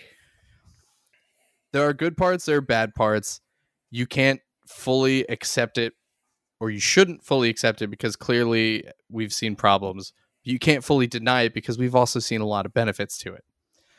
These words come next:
So it's just like our country, strive for better.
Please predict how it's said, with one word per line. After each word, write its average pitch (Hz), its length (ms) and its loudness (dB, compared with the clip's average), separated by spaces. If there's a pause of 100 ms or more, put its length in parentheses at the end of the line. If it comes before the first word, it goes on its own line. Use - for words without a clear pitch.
(160)
So 110 680 0 (200)
it's 120 240 -2
just - 500 4 (640)
like 113 260 0
our 120 160 6
country, 135 460 0
strive 160 440 0
for 165 160 -4
better. 104 480 -2